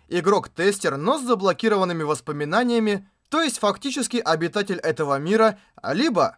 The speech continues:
Третье, Н П С, управляемый программой. Если первое, то всё будет быстро. Достаточно просто объяснить ему мою странную ситуацию и спросить, как разлогиниться. Но вот во втором или в третьем случае всё будет не так просто.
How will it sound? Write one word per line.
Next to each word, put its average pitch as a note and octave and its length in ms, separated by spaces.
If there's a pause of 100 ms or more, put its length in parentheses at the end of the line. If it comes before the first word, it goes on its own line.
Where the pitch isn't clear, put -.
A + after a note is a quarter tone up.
(140)
Третье, C#3+ 560 (140)
Н D#3 240
П C#4 160
С, D#3 280 (120)
управляемый D#3+ 680
программой. D#3+ 680 (260)
Если E3 320
первое, D3 480
то A3+ 220
всё C#4 200
будет A#3 280
быстро. C3 600
Достаточно G#3+ 600
просто A3+ 320
объяснить D3+ 560
ему E3 220
мою D3+ 300
странную C#3 460
ситуацию G3 680 (240)
и A3+ 120
спросить, A#3 480
как G#3+ 240
разлогиниться. D3+ 880 (280)
Но E3 140
вот F3 160
во D3 100
втором D#3 440
или C#3 200
в C3 80
третьем G#3+ 380
случае D3 400
всё F#3 260
будет A3+ 320
не B3+ 100
так F3 280
просто. D#3 540